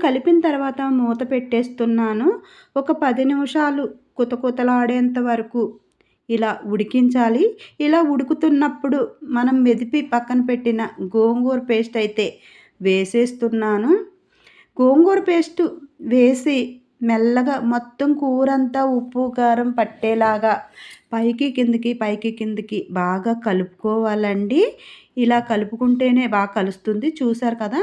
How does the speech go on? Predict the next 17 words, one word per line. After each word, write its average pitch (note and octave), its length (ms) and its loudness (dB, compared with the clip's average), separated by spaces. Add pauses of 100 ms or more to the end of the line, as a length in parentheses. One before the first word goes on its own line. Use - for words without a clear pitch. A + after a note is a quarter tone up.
ఎంత G#3+ 300 -2
బాగా G#3 300 -4
కలిసిపోయిందో. G3+ 840 -6 (760)
ఈ B3+ 140 2 (120)
గోంగూర B3 580 2
ఎండు B3+ 240 2
రొయ్యలు B3 240 2
కోడిగుడ్ల A3 480 -4
కూర A3 280 -6
అయితే G3+ 340 -4 (640)
ఏట F3 260 -4
మాంసం A#3 400 -4
కూర B3 220 -4
కంటే A3+ 320 -6
కూడా G3+ 240 -6
చాలా F#3+ 460 -2
బాగుంటుందండి. G3+ 840 -6